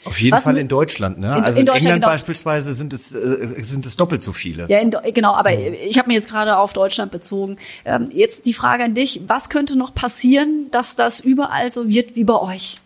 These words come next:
Speaker 3: Also auch wir sind ja kein Paradieszustand. Wir sind da auch noch bei weitem nicht am, am Ziel mit hundert Prozent angekommen. Aber ich würde sagen,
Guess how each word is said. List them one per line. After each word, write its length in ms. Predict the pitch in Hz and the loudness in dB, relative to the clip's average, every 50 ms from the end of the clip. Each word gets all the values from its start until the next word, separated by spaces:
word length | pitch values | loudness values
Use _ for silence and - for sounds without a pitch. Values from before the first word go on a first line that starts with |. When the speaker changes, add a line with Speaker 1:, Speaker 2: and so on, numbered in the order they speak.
| _ _ | _ _
Speaker 3:
Also 480 | - 131 120 113 120 117 107 101 - - - - - - - - - - | 2 2 4 6 4 4 4 2 -2 -8 -20 -20 -20 -20 -20 -20 -2 -2
auch 180 | 117 113 - | 0 0 4
wir 160 | 117 123 147 | 4 4 6
sind 180 | 139 143 143 123 | 6 4 4 4
ja 120 | 131 117 | 4 2
kein 320 | - - 120 113 110 113 104 | 4 2 2 2 2 2 2
Paradieszustand. 1000 | 117 113 98 101 90 104 139 196 208 - - - 117 107 - - 127 139 131 | 2 2 2 2 2 2 0 2 2 0 0 0 0 0 2 2 2 2 2
Wir 80 | 120 110 | 2 2
sind 180 | 104 123 123 123 | 2 2 2 2
da 100 | 120 - | 2 2
auch 160 | 113 113 110 | 0 0 0
noch 140 | 123 104 - | -2 -2 0
bei 160 | 110 101 95 | -2 0 2
weitem 320 | 101 101 101 - 113 113 | 2 2 2 0 0 0
nicht 320 | 113 110 110 - - - - | 0 0 -2 -2 -4 -4 -2
am, 260 | 107 104 101 101 101 | -2 -2 -2 0 0
am 200 | - - 101 95 | 0 0 -2 0
Ziel 300 | - - - 123 135 131 | -2 0 2 2 4 4
mit 160 | 123 120 104 | 4 2 2
hundert 300 | 110 117 113 110 104 - | 0 2 2 2 0 0
Prozent 340 | - 107 - - 135 156 165 | -2 -2 0 0 0 0 2
angekommen. 480 | - 107 104 101 98 - 104 98 92 87 - _ _ - - - _ _ | 0 0 0 -2 -2 -2 -2 -2 -2 -6 -12 _ _ -20 -20 -20 _ _
Aber 260 | - - 107 113 110 | -4 0 2 2 2
ich 140 | - - - | 2 2 2
würde 180 | 123 113 123 110 | 2 2 4 4
sagen, 580 | 104 113 113 117 117 117 117 113 113 113 - | 4 4 4 4 4 2 0 -2 -2 -4 -6